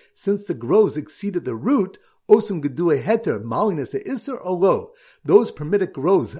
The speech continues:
nullify the forbidden root, and the entire plant is permitted, or not? Rather, the growths are themselves forbidden as an extension of their forbidden root. So the Pinocchio puppet that had been exchanged for fruit, that one had said, "Konim these fruit on me," and was also deemed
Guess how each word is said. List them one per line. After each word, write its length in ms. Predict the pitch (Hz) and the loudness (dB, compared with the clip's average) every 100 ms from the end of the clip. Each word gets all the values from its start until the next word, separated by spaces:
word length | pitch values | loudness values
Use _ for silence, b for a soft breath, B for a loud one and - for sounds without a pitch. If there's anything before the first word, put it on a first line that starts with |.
| - | -10
nullify 440 | 123 143 214 175 | -4 0 0 0
the 120 | 135 110 | -2 -4
forbidden 420 | 123 139 110 98 | -4 -4 -4 -4
root, 380 | 113 160 214 - b b _ | -2 -2 -4 -12 b b _
and 100 | 156 | -4
the 80 | 139 | -4
entire 320 | 110 135 120 | -4 -4 -4
plant 380 | - 151 117 - - | -4 -8 -8 -10 -12
is 140 | 123 | -12
permitted, 440 | - 92 85 147 | -6 -6 -4 -4
or 220 | 190 226 220 | -2 0 0
not? 340 | 294 269 147 | 0 -4 -4
Rather, 240 | 175 175 | -2 -2
the 120 | 156 151 | -4 -6
growths 480 | 117 185 214 - - | -4 -2 -2 -4 -8
are 140 | 147 | -4
themselves 440 | 147 196 196 208 240 | -4 -4 -6 -6 -4
forbidden 500 | 208 208 277 214 196 B B - | -4 -4 -4 -6 -8 B B -4
as 120 | 185 | -2
an 120 | 208 | 0
extension 560 | 233 - 247 247 131 104 | -2 -2 -4 -2 -8 -10
of 120 | 139 | -2
their 80 | 147 | -2
forbidden 420 | 147 113 98 85 | -2 -6 -8 -8
root. 400 | 90 135 135 - _ _ _ | -4 -2 -2 -8 _ _ _
So 360 | - 254 262 - | 0 0 0 -4
the 100 | 277 | -4
Pinocchio 460 | 254 311 240 220 | -4 -6 -4 -4
puppet 240 | 147 151 131 | -4 -6 -6
that 100 | 127 | -6
had 120 | 147 | -6
been 80 | 135 | -6
exchanged 400 | 117 - 170 - | -8 -8 -8 -6
for 120 | 107 | -10
fruit, 380 | - 196 131 - b b - | -2 0 0 -4 b b -14
that 120 | 104 | -6
one 140 | 131 | -4
had 160 | 165 117 | -4 -2
said, 300 | 160 127 120 | -4 -4 -6
"Konim 280 | - 180 131 | -6 -6 -6
these 160 | 107 | -8
fruit 200 | - 156 | -6 -4
on 180 | 98 104 | -4 -4
me," 300 | 160 139 - b b - | -4 -4 -6 b b -6
and 120 | 151 | -2
was 140 | 127 | 2
also 320 | 135 135 135 | 2 2 0
deemed 380 | 113 123 117 104 | -4 -4 -4 -6